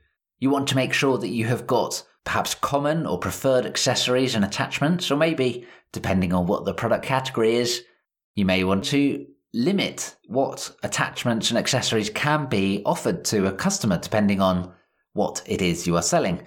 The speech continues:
There's no point selling an iPhone case to someone that is buying a, a, a Samsung phone, for example.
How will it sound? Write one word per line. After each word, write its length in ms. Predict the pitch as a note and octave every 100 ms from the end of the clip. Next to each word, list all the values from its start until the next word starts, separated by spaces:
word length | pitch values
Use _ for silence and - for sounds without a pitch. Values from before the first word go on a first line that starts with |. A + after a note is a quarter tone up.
| - -
There's 160 | G#2+
no 120 | A2+
point 280 | G2+ G#2+ F#2+
selling 340 | - G#2+ F#2+ F#2
an 80 |
iPhone 420 | G#2 A#2 G#2+ F#2+ F2+
case 300 | F#2+ F2 -
to 80 |
someone 320 | - G#2 F2+ F2
that 160 | F2
is 120 | F#2+
buying 420 | - E2+ E2 E2 E2
a, 400 | E2 - E2 -
a, 60 | E2
a 40 |
Samsung 540 | - F#2+ F2 F#2+ F2
phone, 300 | - A#2+ G#2+
for 140 | G2 E2+
example. 640 | D#2 E2 D2+ - -